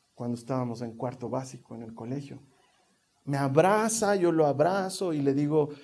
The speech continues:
"Yo quería darle gracias. Quería darle gracias porque usted fue la primera persona que me dio la oportunidad de hablar en público. Quizás usted no lo recuerde, pero usted me animó a hablar delante de seiscientas personas".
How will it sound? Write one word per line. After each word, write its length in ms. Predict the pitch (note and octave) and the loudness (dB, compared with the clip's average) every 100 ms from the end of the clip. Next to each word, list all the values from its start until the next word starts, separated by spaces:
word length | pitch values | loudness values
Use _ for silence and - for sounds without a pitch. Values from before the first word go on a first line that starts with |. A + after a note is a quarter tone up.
| - | -12
"Yo 80 | C4+ | -8
quería 320 | C4+ F#3+ E3+ | -4 -2 0
darle 260 | C3 B2+ A#2+ | 0 0 -4
gracias. 680 | A2+ - - B2+ E3 - - _ _ _ _ _ _ _ _ _ _ _ | -8 -12 -12 -12 -10 -14 -20 _ _ _ _ _ _ _ _ _ _ _
Quería 240 | - E3 G#3+ | -4 2 2
darle 180 | G#3 F#3 | 4 2
gracias 300 | F3+ F3+ - | 2 0 -4
porque 180 | C#3+ | -6
usted 200 | D3 G3+ | -4 -4
fue 120 | G3+ G3+ | 0 0
la 140 | F3+ | 0
primera 400 | E3+ E3+ G#3+ A3+ | -2 -2 -4 -6
persona 460 | G3+ E3+ G3+ G#3 G#3 | -8 -8 -6 -6 -6
que 100 | E3 | -4
me 140 | D3 | -4
dio 200 | C3+ E3+ | -2 -2
la 100 | F3+ | -4
oportunidad 600 | F3+ C#3+ D3 C#3 C3 D3 | -6 -8 -4 -2 0 0
de 100 | D3 | -2
hablar 560 | C3 C3 C3+ C#3 C#3+ C#3 - - _ - | 0 2 2 2 0 -6 -14 -20 _ -12
en 140 | C3 | -6
público. 600 | C#3+ A3 F3 - A2+ - | -2 0 -2 -4 -12 -12
Quizás 300 | E3 D#3+ C4 | -12 -8 -8
usted 180 | C4+ A3+ | -6 -6
no 140 | G#3+ F#3+ | -6 -4
lo 100 | E3 | -2
recuerde, 460 | C#3+ C#3+ F#3+ F3+ | -2 -2 -2 -2
pero 260 | E3+ C#3+ C3+ C#3 - - | 0 -2 -2 -8 -20 -14
usted 240 | C#3+ C3+ F#3+ | -8 -4 -2
me 100 | D#3+ | 0
animó 300 | C#3+ C3+ C#3+ | 2 2 0
a 40 | |
hablar 240 | C3+ C#3 | 0 0
delante 400 | C3 B2+ B2+ B2+ | 0 0 -2 -4
de 80 | A#2+ | -8
seiscientas 560 | - A2+ B2+ C#3 C#3 - | -8 -6 -2 0 -2 -6
personas". 580 | A#2 - B2 A#2+ A2+ | -12 -8 -6 -6 -8